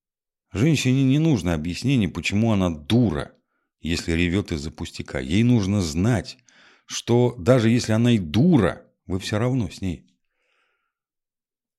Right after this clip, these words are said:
Помню, мы отдыхали на море с женатой парой друзей, Юлей и Сашей. И всякий раз, когда мы с Юлей поднимали в компании тему отношений и чувств,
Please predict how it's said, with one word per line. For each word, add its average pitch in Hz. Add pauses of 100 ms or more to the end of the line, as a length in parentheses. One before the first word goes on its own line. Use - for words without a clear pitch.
(120)
Помню, 131
мы 107
отдыхали 95
на 73
море 92
с 71
женатой 85
парой 82
друзей, 73
Юлей 71
и 64
Сашей. - (340)
И 78
всякий 82
раз, 107
когда 65
мы 67
с -
Юлей 71
поднимали 65
в -
компании 62
тему 65
отношений 82
и 92
чувств, -